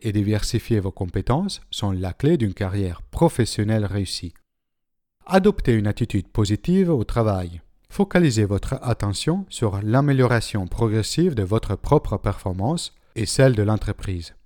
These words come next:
Soyez flexible et prêt à vous adapter. Cherchez des solutions, faites des suggestions, prenez de l'initiative et soyez à l'origine des projets.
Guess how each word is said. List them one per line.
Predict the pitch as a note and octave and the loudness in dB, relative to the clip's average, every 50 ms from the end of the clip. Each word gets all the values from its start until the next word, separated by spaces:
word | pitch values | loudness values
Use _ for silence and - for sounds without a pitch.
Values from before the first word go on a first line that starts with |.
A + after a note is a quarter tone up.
| _ _ _ _ _ _ _ _ _ _ - | _ _ _ _ _ _ _ _ _ _ -10
Soyez | - - - - F3 C#3+ G#2 F#2 | -6 0 4 4 6 6 4 2
flexible | - - - C#3 D3 - - - - F3 F#3+ G3 G3 G3+ G3+ F3+ - - - | 0 -2 0 0 0 0 -2 -2 2 2 2 4 2 0 0 -2 -4 -8 -4
et | - G#2 | -4 -2
prêt | - - - D3+ E3+ D#3+ | 0 2 4 6 6 6
à | B2 | 6
vous | G#2+ A2+ G#2 A2+ | 4 4 2 2
adapter. | G2+ G#2+ F#2+ - - - F2 E2 - _ _ _ _ _ _ _ _ _ | 2 0 -2 -4 -6 -8 -8 -8 -10 _ _ _ _ _ _ _ _ _
Cherchez | - - - A#2+ A2 - - - A2 | -12 -6 -2 -2 -2 -2 0 -2 0
des | F#2+ F#2+ | 0 -2
solutions, | F2+ - - F#2+ F#2 F2+ - - C#3+ E3 G3 - _ _ - _ _ | -2 -2 -2 -2 -2 -2 0 0 0 0 0 -4 _ _ -20 _ _
faites | - - - G#2+ G2+ - - | -8 -2 -2 -2 -2 -2 -6
des | G2 F#2+ G2 F2+ | -8 -6 -6 -6
suggestions, | - - - C#3+ C3+ A2+ A#2+ A2 - - - D3 E3+ F#3+ _ - _ _ _ - | -6 -2 0 0 2 2 2 0 0 -2 -4 -4 -4 -6 _ -20 _ _ _ 0
prenez | - C#3 C3+ D3 C#3 A#2+ | 4 4 6 6 6 4
de | G2 G#2 | 4 2
l'initiative | F#2+ F#2+ F#2+ G2 G2 F#2 - A2 G2 - - D3 E3+ G3 G#3 G#3 F#3 - _ _ _ _ - - | 0 0 0 0 -2 -2 -2 -4 -4 -2 0 0 0 2 0 -2 -4 -6 _ _ _ _ -2 0
et | E3+ | 0
soyez | - - - C#3+ A#2 G#2 G2 F#2 - - | 0 2 2 2 2 2 -2 -4 -4 -4
à | G#2 G#2 G2 | -2 0 0
l'origine | F#2+ G2 F#2+ G#2 A2+ G2 A#2 D#3 D#3 | 2 0 2 0 0 0 2 2 2
des | B2 | 0
projets. | - - - G#2+ F2+ F2+ E2 | 0 0 -2 -2 -2 -2 -6